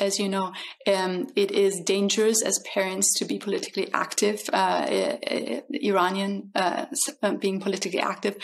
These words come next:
whether you're inside the country or outside the country. There have been assassinations from the regime all over Europe. And, um, they decided while their children grow up, they're gonna be just parents, stay out of politics as much as they can, and raise us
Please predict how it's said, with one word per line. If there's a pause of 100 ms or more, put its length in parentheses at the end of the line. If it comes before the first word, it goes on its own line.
(140)
whether
you're
inside
the
country
or
outside
the
country.
There
have
been
assassinations (260)
from
the
regime
all
over
Europe. (540)
And,
um, (300)
they
decided
while
their
children
grow
up, (240)
they're
gonna
be
just (220)
parents,
stay
out
of
politics
as
much
as
they
can, (480)
and
raise
us